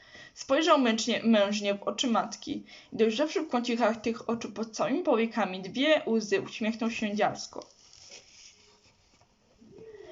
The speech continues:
To była pierwsza część z pierwszego rozdziału z książki Stefana Żeromskiego pod tytułem Syzyfowe prace.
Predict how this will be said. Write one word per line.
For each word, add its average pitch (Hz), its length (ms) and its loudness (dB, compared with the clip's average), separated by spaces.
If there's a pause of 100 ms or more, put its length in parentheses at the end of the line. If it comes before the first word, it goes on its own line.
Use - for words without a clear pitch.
(200)
To - 100 -2
była 156 200 2
pierwsza 226 480 2
część 208 600 -4 (680)
z - 80 -14
pierwszego 262 400 2
rozdziału 214 680 0 (280)
z - 100 -12
książki 233 440 0
Stefana 247 480 2
Żeromskiego 233 720 2
pod 208 340 -6
tytułem 208 400 -2
Syzyfowe 226 640 0
prace. - 480 0